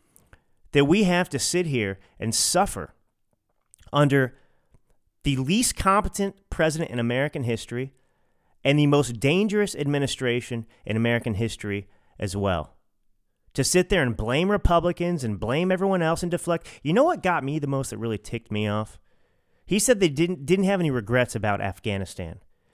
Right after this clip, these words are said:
You remember Afghanistan, that withdrawal? It seems like a lifetime ago, but it happened in the middle of his first year of his, his, his presidency, when about a dozen American, Americans were, were murdered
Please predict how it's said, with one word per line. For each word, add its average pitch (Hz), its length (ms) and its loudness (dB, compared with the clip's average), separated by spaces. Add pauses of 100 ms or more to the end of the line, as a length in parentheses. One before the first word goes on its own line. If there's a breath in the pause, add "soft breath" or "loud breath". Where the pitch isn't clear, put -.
(180)
You 147 80 0
remember 226 240 4
Afghanistan, 170 680 0
that 135 180 0
withdrawal? 147 500 0
It 139 120 -4
seems 185 320 0
like 135 120 -2
a 104 80 -4
lifetime 151 560 -2
ago, 151 260 -2
but 123 140 -2
it 101 120 -6
happened 151 480 -2 (1500)
in 131 140 0
the 113 60 0
middle 143 360 2
of 139 100 -2
his 127 140 -4
first 143 380 -4
year 147 160 0
of 143 100 -6
his, 127 240 -2
his, 131 340 -6 (240 soft breath)
his 135 180 -4
presidency, 151 720 -2 (2000)
when 127 380 4
about 135 360 4
a 123 80 4
dozen 143 440 2
American, 147 600 0 (680)
Americans 139 600 2
were, 107 260 -4
were 117 160 -2
murdered 135 500 0